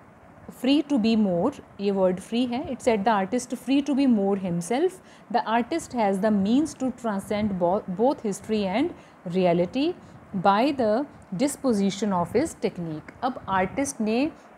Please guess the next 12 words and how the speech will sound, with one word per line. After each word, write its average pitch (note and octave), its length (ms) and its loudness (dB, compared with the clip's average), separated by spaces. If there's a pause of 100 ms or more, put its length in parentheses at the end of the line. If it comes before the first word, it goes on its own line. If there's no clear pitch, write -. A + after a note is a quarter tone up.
(120)
रियलिटी F#3+ 800 2
में G#3 440 0
जो A#3+ 360 0
उसका F4 340 -2
पर्सपेक्टिव G#3+ 720 -2
है G#3 140 -6
उसको C4+ 340 -4
लिखना F3+ 380 -2
शुरू E3 260 -4
किया। - 340 -14 (360)
रियलिज्म C4+ 560 2
को D#4 220 -2